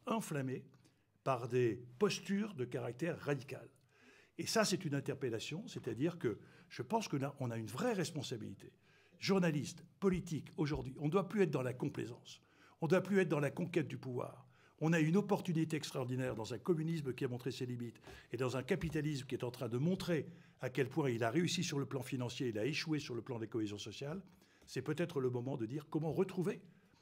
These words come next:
un projet de société dans lequel chacun puisse se retrouver dans le respect de l'autre. Et ça passe peut-être aussi par l'estime de soi. Et je crois que, et ce sera ma conclusion, on est à un moment opportun.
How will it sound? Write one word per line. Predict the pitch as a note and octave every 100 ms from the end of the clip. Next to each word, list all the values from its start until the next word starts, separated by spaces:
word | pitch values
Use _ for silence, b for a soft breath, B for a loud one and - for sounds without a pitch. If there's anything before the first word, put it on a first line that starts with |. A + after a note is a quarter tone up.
| B -
un | C3
projet | B2+ G#3+ G3 G#3
de | E3
société | B2 B2+ - A#2 - - - b b b
dans | A#2+
lequel | C3 - D#3
chacun | - F#3+ F3+
puisse | - D3+
se | -
retrouver | A#2 A#2 C3 E3
dans | C3+
le | A#2
respect | A2+ A2+ - C3+
de | A2+
l'autre. | - - - B B B B
Et | C#3
ça | D#3
passe | D#3 E3
peut-être | D3+ C#3 C#3+
aussi | A#2+ E3+
par | E3+ G#2+
l'estime | A#2 A#2+ - C3+
de | A2+
soi. | G2 - - B B B -
Et |
je | -
crois | D3 G#3 G#3
que, | D#3+ A2 B B B B B _
et | -
ce | -
sera | - D#3
ma | C3
conclusion, | D3+ C#3+ F#3+ G#3 - B B B B - - -
on | -
est | F3+ F3+
à |
un | E3
moment | E3 F3+ G#3 -
opportun. | F#3 C3 B2 -